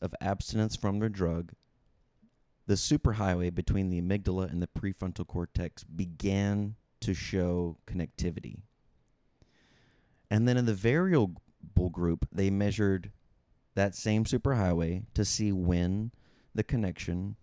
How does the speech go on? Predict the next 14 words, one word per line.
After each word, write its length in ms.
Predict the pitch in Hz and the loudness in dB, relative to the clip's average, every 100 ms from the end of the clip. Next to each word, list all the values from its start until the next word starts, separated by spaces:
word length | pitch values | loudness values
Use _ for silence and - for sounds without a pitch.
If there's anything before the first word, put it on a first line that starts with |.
| - - | -18 -4
would 200 | 87 85 | -4 -2
reform 720 | 82 82 135 143 87 87 107 - _ _ | -4 -4 -2 0 0 -2 -6 -14 _ _
through 160 | 90 87 | -2 0
neuroplasticity. 1000 | 85 87 90 - 87 - 127 123 73 - - _ - - _ _ _ _ _ _ _ _ _ _ - | 0 -2 -2 -4 -6 -4 -6 -4 -8 -10 -16 _ -20 -20 _ _ _ _ _ _ _ _ _ _ -4
Now, 420 | 92 87 87 85 _ - | -2 0 -2 -8 _ -8
I'll 140 | 90 | -6
say 220 | - 95 | -4 -4
this. 380 | 95 104 80 - _ | -2 -4 -6 -14 _
The 80 | 87 | -10
control 440 | - 90 - 120 117 | -6 -4 2 2 2
group, 260 | 98 90 - | -2 -2 -4
it 120 | - | -4
took 280 | - 110 - | -4 -4 -4
them 320 | 90 90 | -2 -2